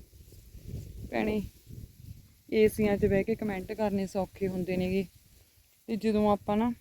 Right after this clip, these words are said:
ਆਪ ਕਰਨਾ ਪੈਂਦਾ, ਲੇਬਰ ਤੋਂ ਤਾਂ ਹਰ ਇੱਕ ਹੀ ਕਰਾ ਲੈਂਦਾ। ਤੇ ਜਦੋਂ ਆਪ ਮਿਹਨਤ ਕਰਨੀ ਪੈਂਦੀ ਹੈ ਨਾ, ਫਿਰ ਪਤਾ ਲੱਗਦਾ ਗਾ ਵੀ ਕਿਵੇਂ ਮਿਹਨਤ ਹੁੰਦੀ ਹੈ।" ਵੇਖੋ, ਆਪਣੇ ਸਾਹਮਣੇ ਵਿਚਾਰੇ ਸਬਜ਼ੀ ਤੋੜਦੇ ਨੇ, ਕਿੰਨੀ ਮਿਹਨਤ ਕਰਦੇ ਨੇ ਉਹ ਵੀ,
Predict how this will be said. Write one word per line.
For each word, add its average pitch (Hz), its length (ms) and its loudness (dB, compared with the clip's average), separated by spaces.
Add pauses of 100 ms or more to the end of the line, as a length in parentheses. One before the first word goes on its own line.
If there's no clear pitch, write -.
(680)
ਆਪ 202 240 4
ਕਰਨਾ 196 320 4
ਪੈਂਦਾ, 190 260 2
ਲੇਬਰ 190 360 4
ਤੋਂ 196 140 -6
ਤਾਂ 196 140 0
ਹਰ 185 100 2
ਇੱਕ - 200 -4
ਹੀ 202 60 -2
ਕਰਾ 196 280 0
ਲੈਂਦਾ। 180 280 0 (1500)
ਤੇ 175 420 -4 (360)
ਜਦੋਂ 208 320 6
ਆਪ 202 160 6
ਮਿਹਨਤ 202 340 4
ਕਰਨੀ 208 340 4
ਪੈਂਦੀ 190 320 0
ਹੈ 190 40 4
ਨਾ, 220 100 4
ਫਿਰ 202 180 2
ਪਤਾ 180 260 -2
ਲੱਗਦਾ 170 340 0
ਗਾ 180 80 0
ਵੀ 196 100 0
ਕਿਵੇਂ 185 260 -2
ਮਿਹਨਤ 175 300 0
ਹੁੰਦੀ 180 360 0
ਹੈ।" 202 80 0 (800)
ਵੇਖੋ, 190 220 2
ਆਪਣੇ 180 240 -2
ਸਾਹਮਣੇ 180 280 2
ਵਿਚਾਰੇ 190 260 2
ਸਬਜ਼ੀ 180 320 -2
ਤੋੜਦੇ 170 340 -2
ਨੇ, 175 100 0
ਕਿੰਨੀ 170 220 -2
ਮਿਹਨਤ 175 320 0
ਕਰਦੇ 175 340 -2
ਨੇ 175 80 0
ਉਹ 175 80 -2
ਵੀ, 196 140 -2